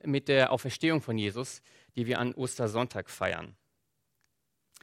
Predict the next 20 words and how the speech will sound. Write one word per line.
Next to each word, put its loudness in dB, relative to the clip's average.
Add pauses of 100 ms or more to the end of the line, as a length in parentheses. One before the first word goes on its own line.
(220)
Und -2
diese 8
Predigtreihe, 4
ähm, 4
zur 0
Passionszeit 4
heißt 4
Spuren 4
suchen, 0 (300)
Jesus 2
Sieg -6 (160)
entdecken. 0 (440)
Und -2
wir 0
werden 8
diese -2
Spuren 0
suchen 0
im 0
Johannesevangelium. 0